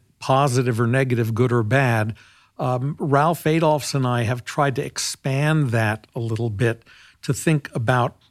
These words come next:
components of emotion, particularly those that distinguish emotion states from motivational states, because they are very closely related. Um,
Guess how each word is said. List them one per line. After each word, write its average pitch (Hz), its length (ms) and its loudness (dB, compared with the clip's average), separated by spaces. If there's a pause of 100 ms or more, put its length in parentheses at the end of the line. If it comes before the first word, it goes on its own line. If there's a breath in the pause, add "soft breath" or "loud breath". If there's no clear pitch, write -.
(140)
components 160 760 2
of 127 120 -2
emotion, 123 560 0
particularly 156 580 0
those 131 320 2
that 120 160 -4
distinguish 147 720 -2 (300 loud breath)
emotion 143 560 2
states 131 420 -2
from 120 300 0
motivational 120 880 2
states, - 640 -8 (280 soft breath)
because 123 340 0
they 127 140 6
are 127 120 2
very 139 460 2
closely 127 580 -4
related. 110 640 -2 (500 soft breath)
Um, 120 480 2